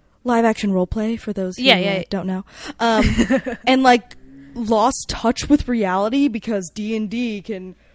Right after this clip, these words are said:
Speaker 1: sway your mind and have you go into episodes of delusion and fantasy. Um, and he disappeared while larping in the tunnels.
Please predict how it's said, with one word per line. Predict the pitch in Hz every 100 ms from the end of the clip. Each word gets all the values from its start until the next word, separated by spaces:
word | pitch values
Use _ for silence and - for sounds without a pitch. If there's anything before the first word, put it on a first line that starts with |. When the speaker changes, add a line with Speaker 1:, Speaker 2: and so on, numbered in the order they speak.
| _
Speaker 1:
sway | - - 196 247 247
your | 240 226 214
mind | 214 240 220 196 196 196 196
and | 202 202 202 - - - _ 202
have | 233 226
you | 220
go | 233 233
into | 233 -
episodes | 277 254 - 262 233 190
of | 208 190 - - - - _ - - - 196
delusion | 254 240 302 320 302 285 254
and | 214
fantasy. | - 269 285 269 - 226 202 202 208 _ _ _ -
Um, | 202 202 190 196 - -
and | 233
he | 226 208
disappeared | 277 294 262 269 277 269 254 220 - _ -
while | 208 214 214 208 208 190 - _ _ - 175 - 196
larping | 214 208 202 175 170 -
in | 202 190
the |
tunnels. | 175 202 165 - -